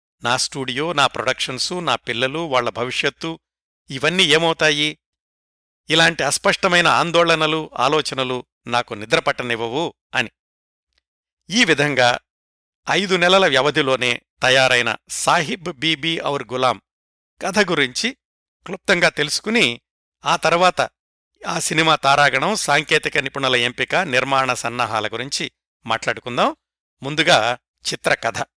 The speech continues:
సాహిబ్ యజమాని, బీబీ యజమాని భార్య, గులాం సేవకుడు, ఇవి ఈ కథలో మూడు ప్రధానమైనటువంటి పాత్రలు. కథాకాలం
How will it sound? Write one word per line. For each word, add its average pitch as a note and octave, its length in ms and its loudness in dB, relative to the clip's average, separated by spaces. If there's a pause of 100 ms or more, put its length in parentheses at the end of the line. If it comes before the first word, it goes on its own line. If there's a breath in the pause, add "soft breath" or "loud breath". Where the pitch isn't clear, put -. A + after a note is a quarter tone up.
(1700)
సాహిబ్ D3+ 800 0
యజమాని, C3 560 2 (600)
బీబీ E3 480 4 (180)
యజమాని C#3+ 480 2
భార్య, A#2+ 520 0 (500)
గులాం C3+ 360 2 (120)
సేవకుడు, A#2+ 560 -2 (540)
ఇవి F#3+ 480 0 (400)
ఈ F3 140 2
కథలో D3 480 0 (400)
మూడు D3+ 240 -2
ప్రధానమైనటువంటి B2 920 0
పాత్రలు. G#2+ 480 -2 (1080)
కథాకాలం F3+ 720 4